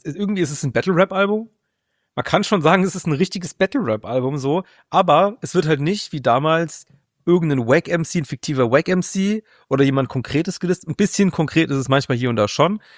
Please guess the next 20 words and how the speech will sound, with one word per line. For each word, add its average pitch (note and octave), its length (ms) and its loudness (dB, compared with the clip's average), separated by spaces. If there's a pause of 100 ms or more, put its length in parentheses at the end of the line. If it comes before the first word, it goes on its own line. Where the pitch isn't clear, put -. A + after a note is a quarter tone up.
(200)
sondern D#3+ 280 2
es B2+ 140 -4
wird E3 140 -4
halt D#3 140 2
irgendwie D3+ 260 0
Leute E3 500 2
gedisst, - 480 -4
die B2+ 120 -2
halt B2+ 140 2
einfach, C3 460 0 (640)
in B2+ 80 2
Anführungszeichen, C3 500 2 (380)
Idioten, D#3+ 580 0
Arschlöcher, C#3+ 720 0 (1080)
Mobber C#3 540 4
oder C3 220 2
sonst F3+ 260 -2
was F3+ 220 -4
sind. A#2 300 -10 (560)
Und C#3 260 -2